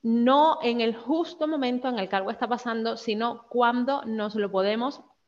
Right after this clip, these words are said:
permitir. Si tú estás on fire en tu trabajo, mm, que no tienes un segundo ni para ir al baño ni para respirar, muy difícilmente te vas a permitir sentirte mal ahí, porque no tienes tiempo ni de reflexionar <laughs> sobre cómo te estás sintiendo.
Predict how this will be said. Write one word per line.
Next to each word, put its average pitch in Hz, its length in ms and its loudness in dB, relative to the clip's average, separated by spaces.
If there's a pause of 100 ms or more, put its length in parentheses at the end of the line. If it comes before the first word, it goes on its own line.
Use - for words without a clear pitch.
permitir. 175 760 -4 (460)
Si 226 160 -4
tú 254 100 2
estás 262 520 2
on 202 340 2
fire 226 360 6
en 208 160 -2
tu 202 120 0
trabajo, 190 760 0
mm, 190 480 -6 (500)
que 233 100 2
no 220 120 0
tienes 247 240 0
un 247 160 0
segundo 247 380 0
ni 208 80 -2
para 190 180 -2
ir 226 80 2
al 226 140 0
baño 226 260 0
ni 196 80 -6
para 185 220 -2
respirar, 220 680 0
muy 254 160 0
difícilmente 277 640 -2
te 202 80 -4
vas 214 140 0
a 240 80 2
permitir 247 380 -2
sentirte 202 420 -8
mal 226 240 0
ahí, 226 240 -4
porque 190 280 -10
no 208 120 -4
tienes 247 360 -4
tiempo 247 360 0
ni 226 140 -2
de 196 100 -4
reflexionar 214 880 0
<laughs> - 0 -
sobre 214 320 -2
cómo 240 240 0
te 220 60 -4
estás - 240 -8
sintiendo. 196 540 -4